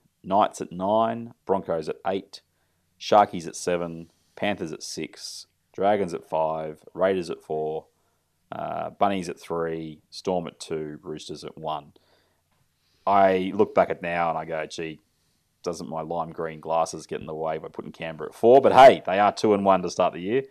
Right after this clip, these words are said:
And I also had the Dragons at five, Cocksmith. Now, if this holds true, and this is why I bring it up,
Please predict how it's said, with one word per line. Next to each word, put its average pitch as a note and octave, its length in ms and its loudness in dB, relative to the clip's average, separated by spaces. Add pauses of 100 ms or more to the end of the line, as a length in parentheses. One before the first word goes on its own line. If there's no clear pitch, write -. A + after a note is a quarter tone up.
(220)
And F2+ 80 -2
I - 20 2
also F2 200 0
had E2 220 0
the E2 100 -10
Dragons E2 520 -4
at E2 100 -14
five, E2+ 420 -2
Cocksmith. - 460 -12
Now, F#2+ 320 2 (380)
if A2+ 120 2
this F#3+ 180 6
holds A#2+ 360 8
true, F#3 400 6
and D2+ 80 -4
this F#2+ 140 -10
is - 80 -16
why F2 180 2
I - 20 0
bring D#2+ 220 -10
it E2 80 -6
up, B2 300 2